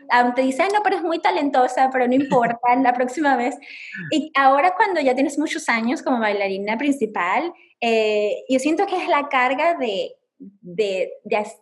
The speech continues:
Speaker 1: de hacer esa bailarina perfecta que todo el mundo quiere ver, y, y he tenido que aprender que no es así, o sea,
Speaker 2: Claro.
Speaker 1: yo, ah, trataré de hacer lo mejor que puedo y, y los,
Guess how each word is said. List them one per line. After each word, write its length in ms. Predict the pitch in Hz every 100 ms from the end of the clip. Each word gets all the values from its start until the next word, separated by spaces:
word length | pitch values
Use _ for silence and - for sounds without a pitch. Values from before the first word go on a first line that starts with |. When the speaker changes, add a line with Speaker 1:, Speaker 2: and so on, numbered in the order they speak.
| _
Speaker 1:
de 120 | - 220
hacer 560 | 202 - - - 240
esa 240 | 247 - 311
bailarina 480 | 294 269 226 220 226
perfecta 720 | 269 240 - 262 247 - 262
que 120 | 311
todo 160 | 233 220
el 120 | 226
mundo 400 | 247 247 247 240 - - - - _
quiere 340 | 254 254 254
ver, 400 | 233 214 208 262 - - _ _
y, 640 | - 262 262 254 247 240 240
y 80 | 277
he 80 | 277
tenido 300 | 339 370 403
que 80 | 330
aprender 600 | - 240 226 220 247 359
que 220 | 359 269 - _
no 260 | 254 262 262
es 120 | 320
así, 480 | 311 - 240 349 - 208
o 100 | -
sea, 140 | 214 196 - -
Speaker 2:
Claro. 280 | - 110 - _ _ _ _ _ _ - 247
Speaker 1:
yo, 100 | 240 240 -
ah, 260 | 226 226 -
trataré 340 | 240 226 226
de 60 | 233
hacer 260 | - 302
lo 120 | 330 320
mejor 340 | 302 262 247
que 100 | 262
puedo 400 | 254 226 220 247
y, 200 | 285 233 - - _
y 800 | 247 226 220 208 202 196 190 - - _ _ _
los, 280 | 247 240